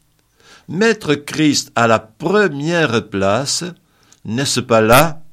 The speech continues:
la quintessence de l'Évangile ? Tout ce qui est autour de cette primauté peut varier d'un groupe à l'autre.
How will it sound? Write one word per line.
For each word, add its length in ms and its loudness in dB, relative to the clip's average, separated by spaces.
la 160 -6
quintessence 1300 0
de 180 2
l'Évangile ? 640 -2
Tout 120 -6
ce 120 -2
qui 120 0
est 100 0
autour 420 2
de 80 -2
cette 300 -2
primauté 720 -4
peut 120 2
varier 640 2
d'un 200 2
groupe 300 -8
à 100 2
l'autre. 400 -4